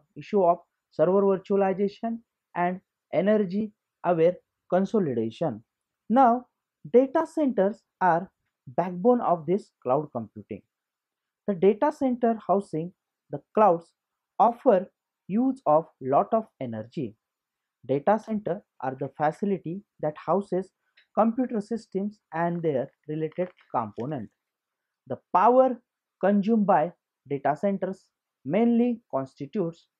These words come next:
of power required to run the actual equipment and the power used up by devices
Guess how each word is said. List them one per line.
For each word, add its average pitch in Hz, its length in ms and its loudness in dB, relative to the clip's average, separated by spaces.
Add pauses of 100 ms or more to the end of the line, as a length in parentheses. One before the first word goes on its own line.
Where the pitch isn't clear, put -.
(200)
of 143 220 0 (480)
power 214 260 4
required 147 580 -4 (220)
to 135 80 -10
run 170 360 -2 (440)
the - 100 -8 (100)
actual 202 500 -4
equipment 165 580 -8 (500)
and 147 160 -8
the - 100 -10 (120)
power 196 340 4 (440)
used 240 360 -2
up 147 220 0 (380)
by 120 140 -4
devices 175 680 0